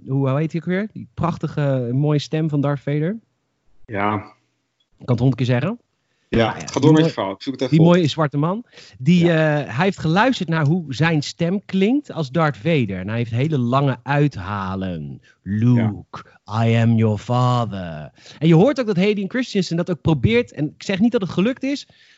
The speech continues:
Speaker 1: maar probeert in Attack of, Attack of the Clones. Hij doet zijn "mother". Hij doet het lang, zeg maar, zijn zinnen een beetje een soort episch proberen uit te spreken.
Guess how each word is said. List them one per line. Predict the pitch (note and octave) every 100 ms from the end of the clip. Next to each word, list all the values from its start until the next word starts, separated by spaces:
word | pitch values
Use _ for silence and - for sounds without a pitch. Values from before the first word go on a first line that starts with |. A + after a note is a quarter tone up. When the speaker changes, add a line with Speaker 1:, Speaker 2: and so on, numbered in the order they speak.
| -
Speaker 1:
maar | D#3
probeert | - D#3 G#2 A3+ C4+ F#3
in | E3+
Attack | F#3+ F#3+
of, | D3 - E3 D#3
Attack | F3+ - G#3
of | D#3
the | C#3+
Clones. | - A#3 B2+ G#2
Hij | A#2+
doet | C3 D#3
zijn | - C#3+ B2+ _ _ _ _
"mother". | - B2+ E3+ F3+ A#2+ G#2+ F2 D#2
Hij | A2+
doet | D3+
het | D3+ D#3+
lang, | D3+ F3 A3 E3+
zeg | E3+ E3+
maar, | D#3+ D#3
zijn | C#3+ C#3
zinnen | A#2 E3+ G#3+ C3+ A#2 - _ _
een | -
beetje | C3 E3 D#3 C#3 _ D#3+
een |
soort | B2+ E3+ -
episch | F3+ G3+ F3+
proberen | - E3 D3+ C#3+ C#3
uit | G3 A3+
te | E3
spreken. | - A2 G2 F#2